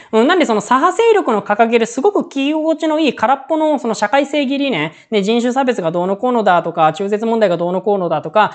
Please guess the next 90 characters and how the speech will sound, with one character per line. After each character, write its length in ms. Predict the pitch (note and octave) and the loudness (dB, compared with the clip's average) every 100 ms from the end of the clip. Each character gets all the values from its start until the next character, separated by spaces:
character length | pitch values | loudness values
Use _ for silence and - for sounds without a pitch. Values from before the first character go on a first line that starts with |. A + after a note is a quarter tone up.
| - | -8
そ 160 | - G4+ | -2 2
ん 140 | G#4+ | 4
な 80 | G#4 | 4
も 100 | G4 | 4
の 80 | G3+ | 0
聞 200 | - D#4+ | 0 -2
い 60 | |
て 140 | D#4+ E4 | -2 -2
い 100 | C4 | 0
ら 120 | D4 | 0
れ 100 | D#4 | 0
る 80 | D4+ | 0
余 180 | B3 B3+ | 0 0
裕 140 | C4+ | 0
が 100 | A#3 | 0
も 180 | A#3 A#3+ | 0 0
う 20 | |
な 180 | F3 F4 | 0 0
い 80 | G4+ | 0
人 180 | - | -2
の 120 | F#3 C#3+ | -4 -2
が 80 | |
多 240 | D3+ D#4 F4+ | 0 0 0
い 80 | G3+ | 0
わ 80 | |
け 100 | D3 | -2
な 100 | D#3+ | -4
ん 60 | D3 | -4
で 60 | C#3+ | -6
す 100 | D#3+ | -6
よ 100 | C#3 | -2
ね。 280 | D#3 E3 _ _ _ D#4+ | -2 -4 _ _ _ -2
な 80 | |
の 80 | F4+ | 0
で、 140 | A3 G#3 | 2 0
そ 180 | - | 0
こ 160 | C#4 G#4 | 0 4
に 120 | A4 | 4
ば 120 | E4+ | 4
っ 80 | C#4 | 0
か 120 | - | 0
り 100 | F4 | -2
フ 180 | - C4 | 2 2
ォ 40 | B3+ | 2
ー 20 | |
カ 120 | B3+ | 0
ス 140 | B3+ | 0
を 80 | C4+ | -2
し 100 | A#3+ | 0
た 120 | B3+ | -2
メ 120 | A3+ A#3 | 0 0
デ 100 | B3 | 0
ィ 180 | C4+ C4 | 2 2
ア 20 | |
の 260 | C4 C4 | 2 0
言 80 | B3+ C4 C4+ | -2 -4 0
葉 60 | C4 | 0
聞 220 | C4 A#3+ | -2 -6
い 40 | |
た 120 | A3+ A#3 | 0 -2
っ 120 | - | 0
て、 320 | F#3 F#3+ D#3+ - - | 0 2 0 -8 -2
「い 60 | |
や、 120 | A#3+ | 0
俺 220 | C4+ D4+ G#4+ | 2 2 2
た 100 | A4 | 0
ち 100 | F4 | 2
の 100 | A#3 | 0
聞 140 | G#3+ | 0
き 80 | G#3 | -4
て 120 | - | 0
え 40 | C4+ | 0
話 320 | B3+ C4+ C4+ | 0 -2 0
は 80 | G#3 | -2
そ 140 | - | -2
こ 100 | A#3+ | -2
じ 80 | E4+ | 0
ゃ 80 | F4 | 0
ね 140 | A#3 | 0
え 20 | |
ん 80 | D4 | 2
だ 80 | B3+ | 4
よ」 120 | F#3+ E3+ | 2 2
み 60 | |
た 80 | E3+ | -2
い 20 | |
な 80 | D#3+ | -4
感 200 | D#3+ F3 | -4 -4
じ 100 | F3+ | 0
で、 320 | A3 A3 F#3 | 2 4 2